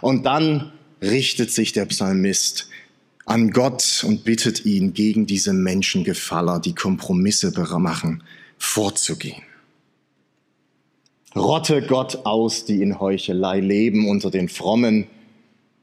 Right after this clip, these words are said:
Durchsiechen Leib und Armut, raffe weg ihr Leben. Gott decke auf die Werke der Menschengefaller. Ich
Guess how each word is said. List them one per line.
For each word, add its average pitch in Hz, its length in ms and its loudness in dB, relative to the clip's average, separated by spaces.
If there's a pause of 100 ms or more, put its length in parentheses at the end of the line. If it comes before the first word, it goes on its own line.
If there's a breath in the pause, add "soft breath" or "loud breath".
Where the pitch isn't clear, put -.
(160)
Durchsiechen 147 720 2
Leib 131 420 2
und 107 220 0
Armut, 120 480 2
raffe 117 500 0
weg 120 200 0
ihr 110 160 2
Leben. 104 480 2
Gott - 400 -4
decke 113 240 0
auf 95 160 -4
die 92 180 -6
Werke 95 340 -2
der 90 120 0
Menschengefaller. 82 920 -4 (1200 soft breath)
Ich - 100 -20